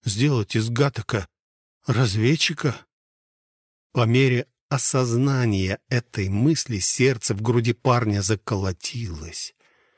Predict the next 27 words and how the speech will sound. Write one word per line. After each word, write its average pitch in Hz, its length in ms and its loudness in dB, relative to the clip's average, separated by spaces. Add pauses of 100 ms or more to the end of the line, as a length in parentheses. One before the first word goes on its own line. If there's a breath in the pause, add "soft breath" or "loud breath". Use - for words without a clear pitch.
(920)
Нечасто 165 680 4
приходилось 147 580 2
Гатаку 127 480 0
так 117 220 2
бурно 120 720 2
реагировать 120 800 2
на 110 160 0
повороты 107 500 0
судьбы. 101 720 -2 (560)
Похожие 120 580 2
чувства 123 560 -2
он 117 240 2
испытывал 117 600 -2 (440)
перед 120 240 2
тем, 117 220 2
как - 260 -4
покинуть 110 500 -2
колыбель 110 680 0
и 120 200 -2 (360)
отправиться 113 640 -2
на 104 120 0
учёбу 101 380 -2
в 87 100 -6
школу 92 440 -2
с - 80 -6
военным 101 480 -4
уклоном. 73 580 -8